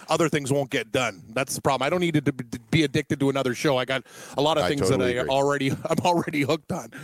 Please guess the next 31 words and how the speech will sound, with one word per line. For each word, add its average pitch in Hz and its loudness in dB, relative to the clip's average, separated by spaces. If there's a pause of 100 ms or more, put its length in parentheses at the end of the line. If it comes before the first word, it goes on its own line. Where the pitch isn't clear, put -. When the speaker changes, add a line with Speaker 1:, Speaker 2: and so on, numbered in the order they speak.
(200)
Speaker 2:
There 131 4
is 180 0
a 330 -2
time 156 0
in 131 -2
my 123 2
life 110 2
where 110 2
I 107 2
consider 110 0
myself 98 0
to 98 -2
probably 98 2
be 98 2
a 87 2
movie 98 0
snob, 113 -2 (340)
and 95 0
I 92 0
watched 92 -2
every 110 0
new 113 0
show 104 2
that 90 0
H 95 -4
B 101 2
O 92 2
could 87 -6
pump 87 -4
out. 76 -2 (480)
Uh, 90 0